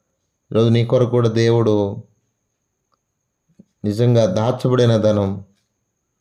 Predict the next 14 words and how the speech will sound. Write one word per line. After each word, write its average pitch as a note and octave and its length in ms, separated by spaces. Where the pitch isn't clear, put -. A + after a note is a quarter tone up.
తన G#2+ 120
ఎందు A#2 220
భయభక్తులు B2+ 560
గారు B2 220
వారి A#2 240
నిమిత్తం A2+ 300
ఆయన A2 140
దాచిపెట్టిన A#2+ 680
మేలు, A2+ 720
దాచిపెట్టినవి B2+ 1080
చాలా B2 240
ఉన్నాయి. A2+ 500
అర్థమైందా? B2+ 640
మరుగైంది. A#2 920